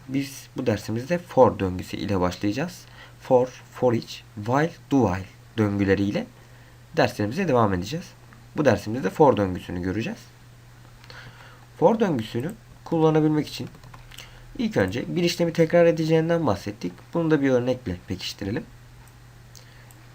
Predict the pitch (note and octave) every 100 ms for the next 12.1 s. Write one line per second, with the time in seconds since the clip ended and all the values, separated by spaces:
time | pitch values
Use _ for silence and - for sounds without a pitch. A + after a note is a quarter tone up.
0 | - - - C#3 D#3 C#3 D3+ D#3 - F#2
1 | F2 - - - - - F#2+ G2 G2 F#2
2 | - - E2+ F2 - - - - - -
3 | F#2+ G2 F3 - - - - - - -
4 | F#2 E2+ F#2 C3+ A3 - - - - -
5 | - - - - - F2+ F#2+ F#2+ F#2+ -
6 | - - - - - - - - - -
7 | - - - - A3+ B2+ B2 F#3+ - E3+
8 | A#2+ C#3+ F#3 F3+ C#3 B2+ F#2+ F#2 - -
9 | - - - - - - - - - -
10 | C3 A2+ G#2+ B2+ A#2+ D3 D#3+ - A2+ G#2+
11 | F#2+ - F2+ - F3 D#3 B2 G#2 F#2 -
12 | F3+